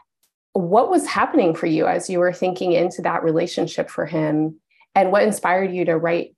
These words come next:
his character as an astrologer and as, um, a, a teacher in some ways also of, um, of Mabel?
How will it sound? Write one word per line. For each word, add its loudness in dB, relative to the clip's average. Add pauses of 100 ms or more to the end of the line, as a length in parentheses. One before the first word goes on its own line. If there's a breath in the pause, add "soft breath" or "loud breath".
(120)
his -4
character -2
as 0
an 0
astrologer -2
and -2 (240)
as, -2
um, -2 (340)
a, 2 (140)
a 0
teacher 0
in 0
some 0
ways -2
also -2
of, -6 (180)
um, -4 (280)
of -2
Mabel? -4